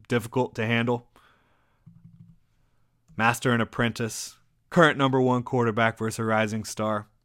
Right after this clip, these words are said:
I just love it. I, I cannot get enough of this matchup. I'm so ready for it. Fired up for it. If you're the Jags, though, how do you start faster?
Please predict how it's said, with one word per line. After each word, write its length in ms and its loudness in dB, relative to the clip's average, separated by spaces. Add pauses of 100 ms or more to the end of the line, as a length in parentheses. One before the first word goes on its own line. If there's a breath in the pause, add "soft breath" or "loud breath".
(400)
I 160 0
just 200 -2
love 260 -2
it. 80 -6
I, 240 -8
I 60 -6
cannot 400 -2
get 120 -4
enough 300 -4
of 80 -8
this 160 -8
matchup. 460 -8
I'm 100 -10
so 220 -2
ready 260 -2
for 220 -10
it. 100 -18
Fired 260 2
up 160 -6
for 160 -8
it. 100 -14 (360 soft breath)
If 220 0
you're 180 6
the 100 4
Jags, 580 4
though, 360 -2 (960)
how 340 8
do 140 0
you 400 2
start 500 0
faster? 600 -6